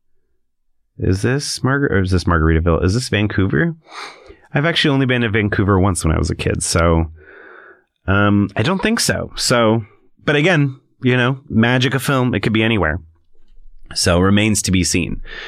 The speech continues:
<laughs> Would you like to see a Margaritaville in Jurassic World Dominion? Send me, I need these hot takes. Uh, <laughs> so yeah, so that's pretty much it for Adventures. A little thin this month, but hey, we're working hard. Some new Exactly Right shows coming out and everything like that. We're just diving deep. But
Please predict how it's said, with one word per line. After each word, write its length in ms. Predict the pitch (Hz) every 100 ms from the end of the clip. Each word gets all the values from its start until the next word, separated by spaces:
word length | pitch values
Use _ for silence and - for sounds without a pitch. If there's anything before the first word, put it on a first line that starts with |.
| -
<laughs> 380 | - - - 143
Would 160 | 117
you 120 | 120 110
like 180 | 120
to 100 | 143
see 140 | 131 95
a 40 |
Margaritaville 720 | 85 82 85 82 85 87 -
in 240 | 95 85 78
Jurassic 340 | 87 76 -
World 160 | 80 80
Dominion? 380 | 71 64 65
Send 260 | 101 117 110
me, 180 | 107 101 - - -
I 80 | 110
need 240 | 123 123
these 180 | 110 95
hot 220 | 101 -
takes. 480 | - 90 - - - - - - - -
Uh, 200 | 98 104 - - 190 - - 175
<laughs> 540 | - - - - 87
so 140 | - 190
yeah, 220 | 190 175
so 160 | 156 180
that's 140 | 180
pretty 160 | 190 160
much 180 | 139
it 100 | 139
for 120 | 120 120
Adventures. 760 | 101 98 104 95 92 - -
A 40 |
little 200 | 135 156
thin 240 | 156 139 117
this 200 | 117 -
month, 240 | 107 104
but 180 | 131 110
hey, 260 | 135 120 95
we're 220 | 113 104
working 240 | 110 -
hard. 400 | 110 104 98 92 92 - - - -
Some 220 | - 110
new 140 | 107 107
Exactly 380 | 98 98 101 98
Right 220 | 131 143
shows 240 | 151 131
coming 260 | - 131 120
out 140 | 117
and 80 | 107
everything 340 | 104 101 95
like 140 | 90 85
that. 200 | 87 78
We're 80 | 95
just 260 | 104 104
diving 380 | - 110 107 104
deep. 260 | 92 87 85
But 380 | - 175 156